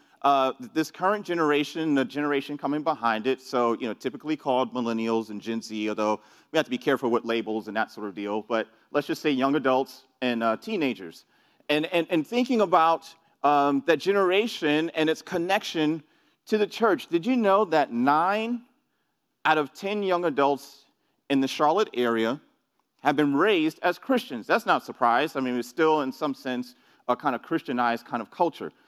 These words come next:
So they've been raised as Christians, they're familiar with the church and all that sort of deal.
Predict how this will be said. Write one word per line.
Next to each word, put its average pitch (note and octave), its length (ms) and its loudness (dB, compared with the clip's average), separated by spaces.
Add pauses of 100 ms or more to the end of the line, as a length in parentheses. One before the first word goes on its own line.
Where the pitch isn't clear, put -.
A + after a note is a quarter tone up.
(160)
So E3+ 180 2
they've D#3 100 2
been D#3 200 2
raised F3+ 260 4
as D#3+ 100 -14
Christians, C3 360 -2
they're B2+ 120 0
familiar C#3 520 2
with C3 160 2
the A#2+ 80 -12
church C#3 360 0
and A#2+ 80 -4
all A#2+ 120 0
that B2 160 2
sort A2+ 180 -6
of G2 100 -6
deal. F#2 260 -4